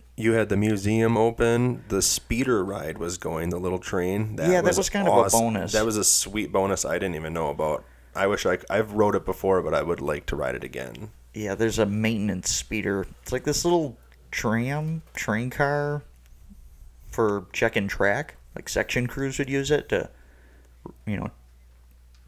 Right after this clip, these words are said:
Speaker 2: check the track, I guess, re-, n-, needed repairs. And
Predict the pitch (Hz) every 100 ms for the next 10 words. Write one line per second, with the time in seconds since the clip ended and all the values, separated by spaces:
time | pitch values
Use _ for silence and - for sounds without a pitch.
0 | - - 107 - - 190 156 113 92 95
1 | - 98 90 - 98 92 - 107 110 101
2 | 95 98 107 110 101 98 95